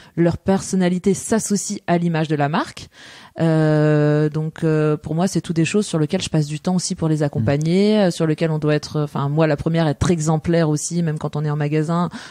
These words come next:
Speaker 1: pour leur parler de la marque, pour leur parler de l'univers, pour leur parler des nouvelles collections, pour les parler de la dernière expo qui est à Paris en ce moment,
Speaker 2: Mm.
Speaker 1: pour leur parler, faire aussi du local. Quand on est à Lille, bah, comment on se crée aussi dans le local et dans tout ce qui se passe. On a fait, par exemple, la braderie de Lille, euh, où on était vraiment proche aussi de,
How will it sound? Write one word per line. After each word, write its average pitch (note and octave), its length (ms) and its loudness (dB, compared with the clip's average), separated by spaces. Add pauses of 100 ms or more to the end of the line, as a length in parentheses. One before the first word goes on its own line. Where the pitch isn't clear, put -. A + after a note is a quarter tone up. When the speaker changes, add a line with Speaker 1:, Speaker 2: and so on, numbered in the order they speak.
(120)
Speaker 1:
pour - 100 -10
leur D3+ 140 0
parler D#3 200 2
de D3 40 2
la C#3+ 140 2
marque, F3 320 0
pour F3+ 80 0
leur D#3 100 2
parler D3+ 160 0
de D3 60 0
l'univers, D3 320 0
pour F3+ 120 -4
leur E3 80 0
parler D#3+ 200 0
des D3+ 80 0
nouvelles D3 180 0
collections, D#3+ 580 0
pour F3+ 140 -2
les D#3 100 4
parler D#3 260 0
de D#3+ 40 0
la D3 80 2
dernière D3 220 -2
expo D3+ 240 -2
qui D3+ 100 -4
est - 20 0
à D3 60 -2
Paris D3+ 240 0
en D3 60 -2
ce C#3 120 -8
moment, E3 420 0
Speaker 2:
Mm. D#3+ 40 -2 (380)
Speaker 1:
pour E3+ 100 2
leur D#3+ 120 4
parler, E3 220 4
faire E3 200 2
aussi E3 180 0
du E3 140 0
local. A3 300 2
Quand F#3 180 0
on E3 60 2
est E3 120 4
à D#3 100 4
Lille, F3 380 2
bah, C#3 260 0
comment E3 400 2
on D#3 180 2
se E3 160 -2
crée F3 280 0
aussi E3 300 0
dans D#3 100 0
le D3+ 120 2
local D#3+ 420 0
et D#3 60 0
dans C#3+ 360 -4
tout - 140 -12
ce - 40 -12
qui D#3 100 -8
se - 60 -14
passe. G#3 200 -2
On G3+ 80 -2
a D3 60 0
fait, - 200 -6 (320)
par C#3+ 120 -4
exemple, D3 280 -2
la C3+ 80 2
braderie F#3+ 480 2
de E3 100 4
Lille, F3+ 440 2
euh, C#3 360 2
où C#3 240 0
on C#3+ 160 0
était D3 240 0
vraiment D3+ 260 2
proche E3 340 0
aussi E3 300 -6
de, D3+ 340 -2